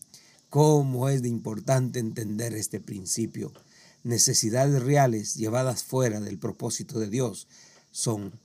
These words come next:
pecado y se convierten en un problema para la humanidad. Y por último, aprendemos que la humanidad no aprende sus lecciones porque a pesar de conocer todo esto, sigue cayendo en las mismas trampas.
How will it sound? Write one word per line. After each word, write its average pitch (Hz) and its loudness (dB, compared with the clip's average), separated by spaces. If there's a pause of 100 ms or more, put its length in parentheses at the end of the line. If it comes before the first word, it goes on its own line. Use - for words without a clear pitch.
(100)
pecado 95 -8
y 101 -4
se - -2
convierten 107 -2 (240)
en 113 -4
un 113 -2
problema 98 -6
para 92 -10
la 98 -8
humanidad. 95 -10 (760)
Y 139 0
por 127 0
último, 131 0 (280)
aprendemos 147 4
que 147 0
la 131 2
humanidad 120 0
no 151 6
aprende 151 2
sus 127 -2
lecciones 131 0 (200)
porque 143 2
a 131 0
pesar 190 4
de 185 2
conocer 143 0
todo 165 2
esto, 170 4 (300)
sigue 202 6
cayendo 180 4
en 175 4
las 165 2
mismas 180 2
trampas. 175 -4